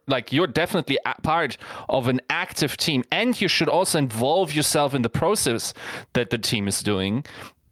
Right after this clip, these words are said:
in order to help the environment, in order to also provide certain, um, normal,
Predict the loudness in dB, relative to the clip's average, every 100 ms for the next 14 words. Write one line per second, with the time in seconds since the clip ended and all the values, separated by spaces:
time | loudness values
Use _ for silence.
0 | _ -2 2 2 2 2 2 2 2 2
1 | 2 0 0 0 2 2 0 2 0 0
2 | 0 2 0 0 0 2 2 2 0 0
3 | 0 2 2 0 -2 0 0 0 -2 -2
4 | 0 0 0 2 4 2 0 -6 -20 _
5 | _ -4 -2 0 0 0 -2 -6 _ _
6 | 0 2 2 2